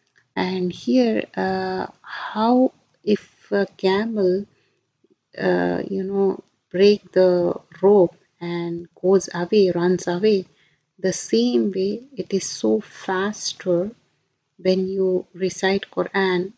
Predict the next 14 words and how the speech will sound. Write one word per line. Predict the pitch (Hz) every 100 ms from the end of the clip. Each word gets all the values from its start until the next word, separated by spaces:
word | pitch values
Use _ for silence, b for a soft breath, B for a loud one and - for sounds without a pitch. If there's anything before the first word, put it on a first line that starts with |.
| -
and | 185 185 180
you | 196 185
are | 185
not | 180 190 208 196 - 180
repeating | 180 - 202 - 214 202
your | 185
lesson, | 170 185 208 - 185 170 185 _ _ _ _ _ _ _
it | 202 - -
will | 196 185 _
go | - 196 214 - - 196
out | 196 -
of | 190 -
your | 185
memory. | 185 185 196 190